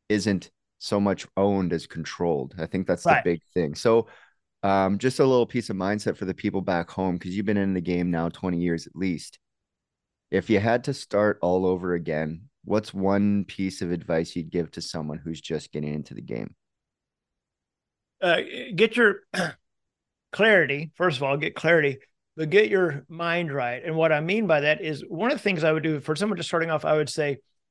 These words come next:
Speaker 2: go get the twelve-week year, the
Speaker 1: Mm-hmm.
Speaker 2: book, The Twelve-week Year, and print off the emotional cycle of change, because that
Speaker 1: Yeah.
Speaker 2: emotional cycle of change you will go through. We all do. It doesn't matter what level you play at. You start a new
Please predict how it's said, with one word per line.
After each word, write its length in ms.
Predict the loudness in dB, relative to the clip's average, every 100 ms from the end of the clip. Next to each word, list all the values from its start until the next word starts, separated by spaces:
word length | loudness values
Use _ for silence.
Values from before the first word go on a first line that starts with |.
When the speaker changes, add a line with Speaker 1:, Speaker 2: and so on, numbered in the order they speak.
| _ _
Speaker 2:
go 100 | 0
get 160 | 4 4
the 60 | 2
twelve-week 500 | 6 6 6 -2 -2
year, 380 | -2 -2 -4 -10 _ _ _ _
the 60 | -6
Speaker 1:
Mm-hmm. 200 | -2 0
Speaker 2:
book, 240 | 2 0
The 80 | -4
Twelve-week 380 | -2 0 0 -4
Year, 240 | -6 -6 -10 _ -20 -20 -20 -16 -2
and 180 | -2
print 260 | 6 8 10
off 500 | 10 8 4 -2 -14 _ _ _ _
the 120 | 0 2
emotional 460 | 4 4 2 -2
cycle 380 | 0 0 0 0
of 120 | -4
change, 640 | -2 -4 -4 -6 -10 -12 -14 _ _ -20 -8
because 360 | -2 0 0 2
that 180 | 4 6
Speaker 1:
Yeah. 40 |
Speaker 2:
emotional 280 | 6 4 0
cycle 260 | 2 4 2
of 80 |
change 380 | 2 0 -2 -6 -12 _ -4
you 480 | 4 6 6 2 -4
will 360 | 0 4 6
go 260 | 6 4 4
through. 280 | 2 -6 -4
We 180 | 2 8
all 220 | 10 8
do. 180 | 6 -2
It 80 | 2
doesn't 200 | 4 6
matter 160 | 4
what 200 | 4 4
level 220 | 2 2
you 100 | 0
play 340 | 0 2 4 4
at. 220 | 2 -2 -6 -20 -4
You 200 | -2 0
start 320 | 0 2 4
a 60 | 4
new 500 | 2 2 0 -2